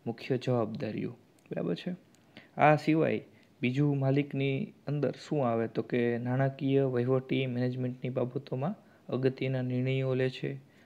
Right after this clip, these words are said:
પ્રોજેક્ટ માટેના સંસાધનો જેવા કે માલસામાન, મજૂરો, નાણાં પર માલિકનો અંકુશ હોય છે.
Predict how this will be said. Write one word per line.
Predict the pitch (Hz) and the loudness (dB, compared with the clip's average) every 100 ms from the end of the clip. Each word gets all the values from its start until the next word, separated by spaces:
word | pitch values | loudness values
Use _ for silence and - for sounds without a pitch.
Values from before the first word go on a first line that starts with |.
| _ - | _ -4
પ્રોજેક્ટ | 120 135 131 131 | 0 4 4 2
માટેના | 127 123 127 123 | -4 -2 -2 -2
સંસાધનો | - 127 - 123 127 127 | -4 -6 -2 -2 0 -2
જેવા | 123 120 117 | 0 0 0
કે | - | -2
માલસામાન, | 113 120 123 123 131 127 123 131 131 - - _ _ 127 | -4 0 0 0 -4 -4 -4 -6 -10 -20 -20 _ _ -6
મજૂરો, | 120 123 123 127 123 | 0 2 2 2 0
નાણાં | 120 120 123 117 - - | 2 2 2 -2 -10 -8
પર | 117 | -4
માલિકનો | 120 120 127 127 - 123 117 - | -2 -2 -2 -4 -6 -4 -4 -4
અંકુશ | 110 120 127 127 | -4 0 -2 2
હોય | 127 127 | 0 0
છે. | - 135 | -2 -10